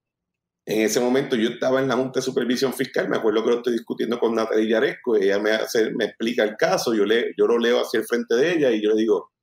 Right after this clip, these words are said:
Pues yo creo que tú debes apelar porque se te va a salir de las manos, porque todo el mundo te va a estar demandando por cuanta información tú te puedas imaginar, y voy a empezar yo haciéndolo, ¿verdad? Pero,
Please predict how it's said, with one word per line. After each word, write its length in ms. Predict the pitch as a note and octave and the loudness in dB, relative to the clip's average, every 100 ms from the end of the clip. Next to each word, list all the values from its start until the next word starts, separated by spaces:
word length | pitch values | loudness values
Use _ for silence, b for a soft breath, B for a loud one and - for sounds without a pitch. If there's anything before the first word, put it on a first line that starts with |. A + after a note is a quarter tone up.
| _ _ _ _ _ | _ _ _ _ _
Pues 140 | - - | -8 -2
yo 260 | G3+ C#3 | 0 0
creo 200 | - - | 0 0
que 100 | - | 0
tú 120 | - D#3+ | 0 2
debes 200 | G2+ - | 2 2
apelar 480 | G#2+ A2+ F2+ F2 | 0 0 0 0
porque 340 | - E2 A2+ - | -2 -2 -2 -2
se 200 | - G#2 | -2 -2
te 120 | F2+ | 0
va 100 | F2 | 0
a 40 | |
salir 260 | E2+ G2 F#2+ | 0 -2 0
de 100 | G2 | 2
las 120 | F2+ | 0
manos, 280 | F#2 G2+ E3+ | 0 -2 -2
porque 160 | F3 C3+ | -2 -2
todo 100 | G#2 | 0
el 40 | |
mundo 140 | G2+ G#2 | 0 0
te 60 | |
va 60 | G2+ | 0
a 20 | |
estar 140 | G#2 | -2
demandando 800 | G2+ G2 F#2+ F#2 G2+ D#3+ D#3 - _ - - _ _ | 0 0 0 -2 -2 -2 -2 -4 _ -18 -18 _ _
por 180 | G#2+ G2 | -2 0
cuanta 260 | G#2 G2+ | -2 -2
información 500 | G2 G#2+ G2 F2 G2+ | -2 -2 -2 -2 -4
tú 100 | G#2 | -4
te 80 | G#2 | -6
puedas 540 | G2+ G#2+ G2+ G2+ G#2 G2+ | -4 -4 -2 0 2 2
imaginar, 460 | G#2 A#2+ F#3 A#3 - _ _ _ _ - | 0 0 0 -2 -8 _ _ _ _ -4
y 100 | A#2+ | 0
voy 160 | A#2+ | 2
a 40 | B2 | 2
empezar 420 | A#2+ C3+ C#3+ - | 2 0 0 0
yo 220 | B2+ - - | 0 2 0
haciéndolo, 480 | - A#2 - - | -2 -2 -2 -2
¿verdad? 240 | D#2+ G2 - | -2 -2 0
Pero, 340 | A2 G2+ - | 2 2 -2